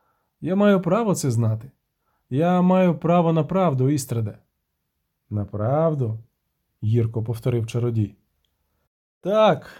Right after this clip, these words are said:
може, і маєш. Наші права рівні. Постільга, питаєш?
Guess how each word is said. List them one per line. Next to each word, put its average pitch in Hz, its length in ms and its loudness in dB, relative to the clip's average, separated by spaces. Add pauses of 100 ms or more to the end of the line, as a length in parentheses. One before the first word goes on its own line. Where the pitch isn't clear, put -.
може, 185 400 -2
і 151 40 2
маєш. 139 680 0 (640)
Наші 190 320 -2
права 180 420 4
рівні. 156 460 0 (640)
Постільга, 123 640 -2
питаєш? 175 640 -2